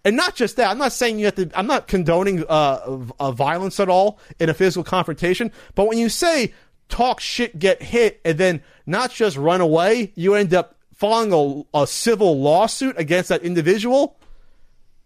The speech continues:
you're not just a, a, a hypocrite, but you're a fucking coward at that point. Why should anyone take your word seriously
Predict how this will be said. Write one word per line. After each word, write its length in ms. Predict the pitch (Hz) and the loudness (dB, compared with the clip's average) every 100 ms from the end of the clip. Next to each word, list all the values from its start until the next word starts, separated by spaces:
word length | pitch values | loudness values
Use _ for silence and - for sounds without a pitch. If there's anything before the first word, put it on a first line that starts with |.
| _ | _
you're 140 | 170 226 | -4 -2
not 180 | 311 392 | -2 -2
just 280 | 220 202 | -2 0
a, 360 | 190 151 147 135 156 | 2 2 -2 -10 -8
a, 160 | 139 | -6
a 40 | 120 | -2
hypocrite, 520 | 247 285 - 175 139 | -2 -2 -2 -2 0
but 100 | 160 | -2
you're 140 | 170 | 0
a 40 | 165 | -2
fucking 360 | 262 - 151 | -4 -4 -4
coward 460 | - 202 180 123 104 | -2 -2 -2 -2 -4
at 80 | - | -4
that 200 | 117 90 | -4 -4
point. 300 | 104 90 - _ _ _ _ _ _ _ _ _ _ _ _ _ - | -10 -10 -12 _ _ _ _ _ _ _ _ _ _ _ _ _ -2
Why 240 | 156 254 | 0 0
should 180 | - 202 | -2 -2
anyone 440 | 202 247 226 202 | 0 2 4 2
take 300 | - 202 185 | 2 -2 -2
your 120 | 180 156 | 0 2
word 220 | 156 - | 2 0
seriously 640 | - 185 131 - 98 - | 0 0 0 -6 -12 -14